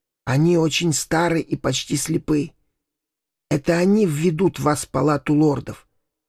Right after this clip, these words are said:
Первый из них — Чарльз Милдмей, лорд Фицуолтер, занимающий шестое место на скамье баронов. Второй — Август Эрандел, лорд Эрандел Трерайс,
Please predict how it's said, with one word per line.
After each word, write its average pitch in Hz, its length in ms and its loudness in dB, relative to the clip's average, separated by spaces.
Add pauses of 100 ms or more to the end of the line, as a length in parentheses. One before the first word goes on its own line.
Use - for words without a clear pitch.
(220)
Первый 165 400 2
из 143 180 -2
них — 196 360 -2 (420)
Чарльз 180 640 -2
Милдмей, 151 720 0 (360)
лорд 151 420 0
Фицуолтер, 165 920 -2 (380)
занимающий 147 720 0
шестое 139 440 0
место 143 380 0
на 131 80 0
скамье 139 380 0
баронов. 135 560 -4 (160)
Второй — 190 560 0 (100)
Август 170 580 -2
Эрандел, 165 720 0 (300)
лорд 160 500 2
Эрандел 160 640 0
Трерайс, 160 800 -4